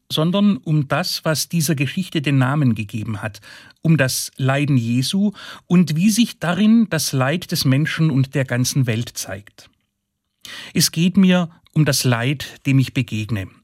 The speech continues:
manchmal in meinem Leben, aber viel mehr noch in dem, was ich bei anderen sehe.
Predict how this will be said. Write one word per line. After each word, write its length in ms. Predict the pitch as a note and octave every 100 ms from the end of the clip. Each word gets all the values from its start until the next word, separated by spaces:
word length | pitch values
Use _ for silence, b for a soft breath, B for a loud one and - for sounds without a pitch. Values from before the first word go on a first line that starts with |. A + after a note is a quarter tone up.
| -
manchmal 420 | E3+ F#3 F3 D3+
in 100 | C3
meinem 340 | A#2 C3 D#3+
Leben, 380 | C#3 A#2+ A#2 A#2 B B B
aber 400 | - D3 D#3+ D#3
viel 360 | - - F#3 G#3+
mehr 220 | F#3+ F#3+
noch 240 | F#3+ F3 -
in 180 | E3
dem, 240 | D3 D#3 F3+
was 160 | C#3+
ich 100 | C#3
bei 120 | D3+ -
anderen 380 | E3 E3 A#2+
sehe. 320 | G2 G2+ G2